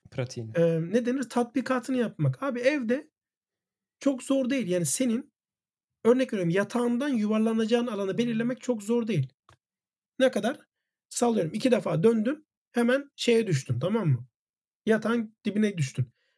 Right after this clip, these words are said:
Speaker 2: Abicim al hemen, biliyorsunuz zaten şey pozisyonu. Abi hemen kafanı koru, coverla. Celin pozisyonuna geç. Abi bekle. Başka yapabileceğim bir şey yok. Koşma. Asla salona çıkma. Ya salon diyorum, koridora asla çıkma.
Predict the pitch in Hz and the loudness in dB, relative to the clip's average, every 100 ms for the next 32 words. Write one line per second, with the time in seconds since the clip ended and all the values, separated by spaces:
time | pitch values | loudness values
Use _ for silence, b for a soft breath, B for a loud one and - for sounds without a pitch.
0 | _ - 254 220 226 240 294 247 214 220 | _ 0 2 2 -2 0 2 4 2 0
1 | 302 - 220 214 - 151 139 139 131 143 | -4 -2 2 2 2 2 4 4 4 2
2 | 143 131 127 156 254 220 202 _ _ _ | 4 2 2 0 0 0 -4 _ _ _
3 | - 269 247 254 262 240 220 262 240 - | 0 4 6 6 6 4 6 4 4 -4
4 | - 240 202 285 - _ _ _ 175 254 | 2 2 4 -4 -6 _ _ _ 2 4
5 | 277 226 214 160 180 170 214 302 285 294 | 4 0 0 0 0 -2 -2 -2 -2 -2
6 | 214 294 - 175 - - 208 214 247 247 | 6 6 6 -8 -8 -2 0 2 2 2
7 | 220 247 220 226 135 - _ _ - 262 | 2 0 2 0 0 -4 _ _ 4 6
8 | 254 214 135 - _ _ - 240 254 - | 6 -2 -4 -6 _ _ 0 4 4 4
9 | 240 233 220 208 208 214 - - 143 131 | 0 0 0 -2 -2 -2 -4 0 0 0
10 | _ _ _ 170 139 175 175 165 143 127 | _ _ _ 0 4 6 6 6 4 4
11 | 131 196 202 214 214 - 202 - - 147 | 4 2 2 -2 -4 -4 -4 -4 -2 -2
12 | 127 | -2